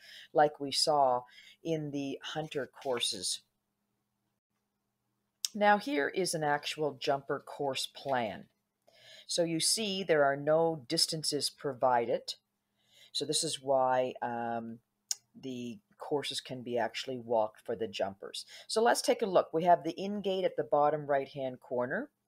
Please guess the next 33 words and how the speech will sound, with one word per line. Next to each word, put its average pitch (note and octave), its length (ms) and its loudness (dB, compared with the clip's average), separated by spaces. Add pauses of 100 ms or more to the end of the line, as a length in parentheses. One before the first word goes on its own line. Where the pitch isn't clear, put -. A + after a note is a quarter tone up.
(420)
and C3+ 380 0
we C#3 80 -4
can C#3 160 -8
take C3 300 -2
any G3 180 -4
pattern D#3 560 0
we D3 160 -4
want, C3+ 300 0 (100)
any D3 220 -6
course, - 720 -2 (500)
and C#3 260 -2
usually, D3+ 560 -2
again, B2 300 -2
there's B2 220 -2
no C#3 200 0
requirement B2+ 560 -4
to - 60 -8
start - 380 -2
towards B2 480 -2
the A2+ 160 -4
out G#2+ 220 -2
gate G#2+ 200 -4
either. G#2+ 320 -2 (240)
So, F#3 400 6 (460)
uh, F3 300 10
number A3 360 6
one, G3 340 4
we're F#3 160 2
looking F#3 420 2
for F3+ 680 4
our D#3 200 8
first E3 520 0
jump. D#3 380 4